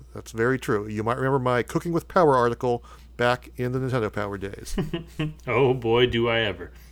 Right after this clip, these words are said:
Speaker 1: Now, as for a game that we already do know quite a bit about, we've got Pokemon Sword and Shield on the way, and the folks at the Pokemon Company provided a little bit of an update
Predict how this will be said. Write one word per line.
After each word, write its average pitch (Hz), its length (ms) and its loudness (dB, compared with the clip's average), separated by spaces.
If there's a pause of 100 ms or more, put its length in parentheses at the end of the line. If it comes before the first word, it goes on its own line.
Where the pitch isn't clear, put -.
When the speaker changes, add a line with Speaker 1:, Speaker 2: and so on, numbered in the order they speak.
(420)
Speaker 1:
Now, 160 180 6
as 185 240 0
for 220 140 2
a 190 60 2
game 190 200 2
that 165 80 -4
we 147 160 -2
already 156 420 2
do 139 320 -2
know 156 200 2
quite 139 260 0
a 135 60 -2
bit 131 120 0
about, 110 460 -4 (380)
we've 151 100 -4
got 160 180 2
Pokemon 190 400 2
Sword 202 280 2
and 156 100 -4
Shield 247 300 0
on 147 220 0
the 127 60 0
way, 117 360 0 (320)
and 147 100 -2
the 139 40 -2
folks - 280 0
at 156 60 -8
the 156 60 -4
Pokemon 202 380 0
Company 147 220 -4
provided 147 460 2
a 135 60 -2
little 151 220 2
bit 151 220 0
of 147 180 -2
an 156 100 0 (100)
update 131 480 0